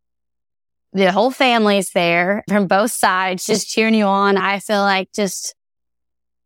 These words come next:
a round win at the N F R is just so thrilling and just so, it should be such a reward that you did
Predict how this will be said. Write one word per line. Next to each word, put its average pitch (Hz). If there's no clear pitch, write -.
a 220
round 202
win 196
at 185
the 190
N 190
F 185
R 180
is 165
just 170
so 185
thrilling 175
and 170
just 190
so, 262
it 262
should 285
be 302
such 269
a 254
reward 202
that 190
you 185
did 190